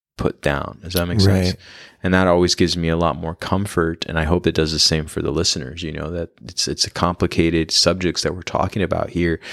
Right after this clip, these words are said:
Speaker 1: And we're not here to, to tell you what they mean and, and as, like,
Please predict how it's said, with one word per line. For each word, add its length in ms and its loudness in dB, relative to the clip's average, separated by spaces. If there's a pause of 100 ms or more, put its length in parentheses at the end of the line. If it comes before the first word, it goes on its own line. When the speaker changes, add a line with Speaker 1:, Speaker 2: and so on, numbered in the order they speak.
(180)
Speaker 1:
And 100 -2
we're 80 2
not 180 2
here 140 2
to, 140 -2
to 240 -4
tell 320 0
you 360 0 (440)
what 180 4
they 220 4
mean 600 -2 (440)
and, 220 0 (260)
and 140 2 (260)
as, 260 2
like, 280 0